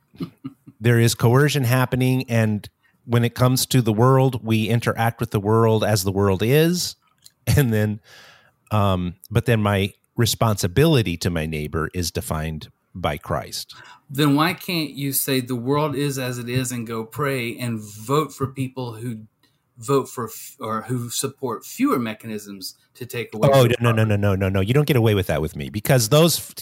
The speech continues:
Speaker 1: those fewer forms of coercion only replace one form of coercion with another form.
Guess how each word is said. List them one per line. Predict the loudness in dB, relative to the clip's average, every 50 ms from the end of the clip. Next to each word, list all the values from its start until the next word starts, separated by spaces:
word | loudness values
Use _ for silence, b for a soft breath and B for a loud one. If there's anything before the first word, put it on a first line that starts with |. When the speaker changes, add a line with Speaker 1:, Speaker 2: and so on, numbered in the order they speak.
| -4
Speaker 1:
those | 2 2 4 4 2
fewer | 0 2 4 6 6 6 4
forms | 4 2 0 2 4 4 4 4 2
of | -2 -2 _
coercion | 0 2 4 6 4 4 4 2 2 2 2 0 B B B B B B B B B 2
only | 4 4 6 6 6 6
replace | 4 4 2 2 2 2 4 2 0 0
one | 2 2 2 2
form | 2 2 2 2
of | 2 0
coercion | 0 2 2 4 2 2 0 0
with | -2 0 0 0
another | 0 2 2 2 2 0 -4
form. | -8 -10 -10 -12 -12 -14